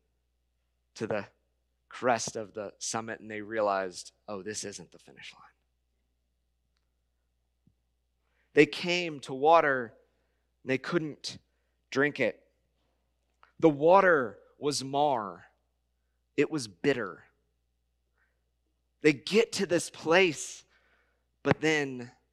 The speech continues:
the water's not drinkable. Imagine the, what they would have been feeling in that moment. The hopefulness of finding water and then realizing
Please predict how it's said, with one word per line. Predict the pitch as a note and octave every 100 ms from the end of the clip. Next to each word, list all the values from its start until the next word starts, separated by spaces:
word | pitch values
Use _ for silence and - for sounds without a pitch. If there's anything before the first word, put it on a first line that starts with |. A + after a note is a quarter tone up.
| _ _ _ _ _ _ _ _
the | B2
water's | B2+ D3+ C#3+ A#2+
not | B2 A#2
drinkable. | - A#2 A#2 G#2 F#2+ - _ _ _ _ _ _ _ _ _ _ _ _ _ _
Imagine | F#2+ A#2+ C3+ B2+ A#2
the, | G#2+ G2+ _ _ _ _ _ _ -
what | A2+
they | B2+
would | A#2 A2+
have | A2+
been | A2
feeling | - C3+ A#2 A2
in | F#2+
that | F2 G2 G#2
moment. | G#2 F#2+ D#2+ _ - - _ _ _ _ _ _ _ _ _ _
The | C#3
hopefulness | - A3 A#3 - G#3+ G3 F3 - - - - -
of | F3+ F3+
finding | - G#3 G#3+ A3 G#3 F3+
water | G3+ G#3+ G#3+
and | G3+ G3 G3
then | G3
realizing | G3+ G#3+ G3+ G3 E3 F#3+ F3